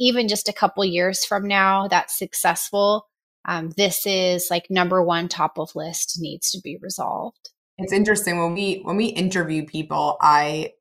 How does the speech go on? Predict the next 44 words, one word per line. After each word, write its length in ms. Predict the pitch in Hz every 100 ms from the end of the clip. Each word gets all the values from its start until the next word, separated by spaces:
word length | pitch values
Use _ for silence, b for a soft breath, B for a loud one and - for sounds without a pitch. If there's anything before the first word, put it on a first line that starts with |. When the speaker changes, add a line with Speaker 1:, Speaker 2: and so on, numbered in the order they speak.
| _ -
Speaker 2:
to, 180 | 170 156
to 120 | 165
bring 180 | 170 165
on 140 | 151
to 100 | 156
our 120 | 147 147
team, 300 | - 160 147
I 100 | 143
always, 460 | 165 185 196 180
like, 260 | 165 151 - _ _ _ _ _ _ _ _ _
I'm 160 | 180 180
always 360 | 175 226 247
a, 140 | 214 180 170
I'm 340 | 160 160 160 156
always 640 | 175 175 196 196 196 170 160
looking 440 | 156 156 185 175
for 140 | 170
them 200 | 160 156
to 140 | 156 -
ask 360 | 143 160 -
about, 340 | 165 151 147 -
like, 180 | 143 - -
the 80 | 156
culture 680 | - 139 - 240 269 254
of 100 | 208
the 80 | 214
company 720 | 214 226 233 233 233 233 -
and, 500 | 156 151 151 156 147
like, 240 | 156 147 160
what 180 | 165
we're 160 | 165 165
doing 300 | 165 156 156
well 360 | 170 175 170 160
and 80 |
we're 80 | 156
not 280 | 156 156 156
doing 160 | 175 175
well. 200 | 175 170
I 80 |
think 220 | 165 175 170
when 100 | 170
people 220 | 180 170
are 100 | 165
just 160 | 156